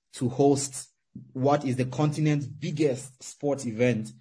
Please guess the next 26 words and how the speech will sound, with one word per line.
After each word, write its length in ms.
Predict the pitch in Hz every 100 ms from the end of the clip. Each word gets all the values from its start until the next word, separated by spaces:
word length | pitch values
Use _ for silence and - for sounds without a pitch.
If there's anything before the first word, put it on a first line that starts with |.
| _ -
is 120 | 127
not 180 | 185 226
surprising. 760 | 170 156 202 233 156 104 98 - - _ -
And 140 | 127
it's 160 | 147 139
justified, 800 | 123 233 240 143 127 147 120 110
that 240 | 139 139
clamor, 560 | 143 127 123 113 107 107
right? 280 | 117 123 110 - -
Looking 480 | 127 131 151 151 151
at 120 | 127
the 60 | 123
benefits 580 | 143 156 135 120 113 -
that 200 | 131 -
come 260 | 127 127 123
with, 300 | 117 110 - _ _ _ -
with 160 | 123
cities 540 | - - 151 131 113 -
getting 360 | 135 131 127
to 120 | 127
host 500 | 107 139 160 - - _ _ _ -
afcon, 540 | 117 - - 160 127
for 140 | - 117
example, 440 | 110 123 127 120
it's 160 | 117 -
enormous. 680 | 127 131 190 196 127 -